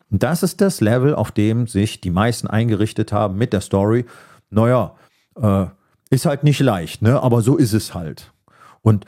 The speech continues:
wir sind schon, im Prinzip sind wir schon zufrieden. Ja, pff,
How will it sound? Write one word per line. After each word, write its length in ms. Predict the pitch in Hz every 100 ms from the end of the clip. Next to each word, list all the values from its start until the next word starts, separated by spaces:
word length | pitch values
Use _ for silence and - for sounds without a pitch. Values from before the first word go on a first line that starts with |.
| - -
wir 120 | 117
sind 240 | 127 127
schon, 360 | - 120 117 110 - _ _
im 240 | 135 151
Prinzip 420 | 120 139 - 151 -
sind 220 | 127 -
wir 80 | 113
schon 260 | 110 107
zufrieden. 520 | - 107 - 95 82 - _ _ _ _ _ _ _ _ _ _ _
Ja, 280 | 95 104 98
pff, 240 | - -